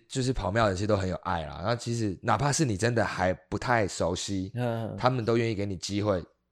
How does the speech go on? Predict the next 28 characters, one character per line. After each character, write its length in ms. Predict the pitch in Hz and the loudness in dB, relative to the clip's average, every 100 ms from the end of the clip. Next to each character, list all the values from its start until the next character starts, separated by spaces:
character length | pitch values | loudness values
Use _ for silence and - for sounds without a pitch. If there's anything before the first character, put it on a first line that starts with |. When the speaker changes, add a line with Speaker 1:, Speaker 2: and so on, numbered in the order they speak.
| _ - | _ -14
Speaker 1:
实-， 240 | - 147 - | -6 -4 0
实 300 | - 107 113 | 2 2 2
战 280 | 135 98 - _ | 2 2 -2 _
直 160 | - 98 | -6 -2
接 80 | |
去 100 | 101 107 | -2 -2
尝 280 | 98 78 | -4 -6
试， 180 | 82 98 | -8 -6
因 100 | 104 | -4
为 100 | 117 - - - | -4 -6 -16 -8
实 180 | 110 | -2
战 140 | 107 110 | 0 2
累 80 | 87 | 0
积 160 | 98 | -4
经 160 | 90 98 | -6 -6
验 100 | 92 | -6
值 140 | 78 - - - - | -8 -12 -16 -16 -10
的， 160 | 80 - _ - _ _ _ | -10 -12 _ -20 _ _ _
的 120 | 110 98 | 0 2
那 120 | 113 | 0
种 120 | 92 80 _ _ _ _ _ | -2 -8 _ _ _ _ _
最 160 | - 107 | -2 0
快 280 | - 101 73 | 2 2 0
嘛。 80 | - - | -4 -12
Speaker 2:
结 200 | - 127 | -2 0
束 240 | 160 269 226 | 2 2 2
后 260 | 202 165 | 4 4
会 760 | 139 - 175 127 104 - - | 4 4 4 6 4 0 -6